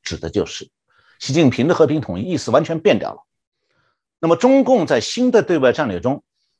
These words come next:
它的对台战略必然是中共对美国的军事战略和在亚洲的扩张战略当中的一个环节，一个起步阶段。所以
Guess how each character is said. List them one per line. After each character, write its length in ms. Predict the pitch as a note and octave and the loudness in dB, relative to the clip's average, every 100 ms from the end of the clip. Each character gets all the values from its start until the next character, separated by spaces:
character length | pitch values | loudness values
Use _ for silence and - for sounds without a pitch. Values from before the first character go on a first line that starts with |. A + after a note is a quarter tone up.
| _ | _
它 220 | - G3+ A3 | -2 2 4
的 120 | F#3 | 4
对 240 | - D#3 | 2 2
台 320 | - - A2 | 0 -2 -2
战 240 | F#3 G#3 C3+ | 2 2 2
略 160 | B2 | -2
必 180 | G2 - | -4 -4
然 320 | F3+ G#2 B2 | 2 4 4
是 160 | F3 D#3+ | 2 -4
中 260 | - F#3 F3+ | -2 0 2
共 200 | E3+ G2+ | 2 2
对 140 | A2+ | 2
美 360 | G2 F#2 E2+ F2 | 2 0 -2 -2
国 220 | - F#3 | 2 4
的 100 | G3+ | 4
军 260 | - F#3 | 2 -6
事 140 | F3+ D3+ | -6 -4
战 220 | E3+ C3 | -2 0
略 120 | A2+ | 0
和 140 | G2+ A#2+ | 0 2
在 120 | A2+ | 2
亚 280 | G2+ F2 F2+ | 4 2 2
洲 160 | F#3+ | 0
的 80 | E3+ | -2
扩 320 | - - D#3+ | -4 0 2
张 240 | - G#3 G#3+ | 2 0 0
战 160 | G3 | 0
略 140 | A#2+ A2 | 2 -2
当 180 | C3+ | -2
中 160 | C#3+ D#3 | -6 -2
的 140 | A#2+ - _ | -2 -2 _
一 60 | D3 | -2
个 100 | B2+ | 0
环 320 | - A2 F#3 | 2 2 2
节， 380 | - A2+ F#3 - _ _ | 0 0 0 -2 _ _
一 100 | E3+ | -2
个 120 | D3+ | -2
起 340 | - - G2+ | -2 -2 0
步 240 | G#2 A3+ A2 | 2 2 2
阶 220 | G2+ E2 | 2 2
段。 200 | G2 - - _ _ _ _ _ _ _ _ _ _ _ | 2 0 -6 _ _ _ _ _ _ _ _ _ _ _
所 200 | F#3 E3+ | 4 6
以 180 | C#3+ | 4